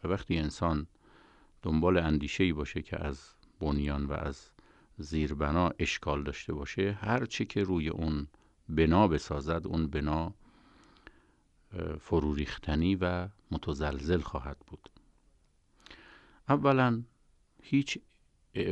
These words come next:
فردی وجود نداره در این عالم که مشکلی نداشته باشه. یعنی اگر کسی فکر کنه که کسانی هستن، افرادی هستن که هیچ مشکلی ندارن،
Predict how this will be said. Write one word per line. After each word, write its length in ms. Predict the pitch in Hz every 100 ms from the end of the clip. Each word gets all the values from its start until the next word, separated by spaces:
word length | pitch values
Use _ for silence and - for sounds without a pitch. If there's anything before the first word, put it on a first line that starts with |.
| 85
فردی 640 | - - 107 117 98 107
وجود 520 | 87 82 92 92 90
نداره 320 | 92 87 80
در 160 | 76 76
این 160 | 76 73
عالم 440 | 78 73 80 92
که 180 | - 92
مشکلی 640 | 85 80 - - - 196
نداشته 460 | - 139 - - -
باشه. 260 | - - - _ _ _ _ _ _ _ - _ _ _ _
یعنی 200 | - 82
اگر 400 | 78 76 76 71 69 -
کسی 440 | - 110 - 80 73 _ _ - - _
فکر 280 | - 104 101
کنه 280 | - 80 76
که 340 | - 73 69 - - _ _ _ _ _ _ _ _ _ _ _ _ _ -
کسانی 500 | 95 - 117 107 80
هستن، 480 | 80 - - 78 76
افرادی 540 | 78 - 90 98 98
هستن 400 | 76 78 - - -
که 100 | -
هیچ 420 | 92 - 147 -
مشکلی 420 | 104 78 - 76
ندارن، 800 | 76 76 78 76 76 92 107 107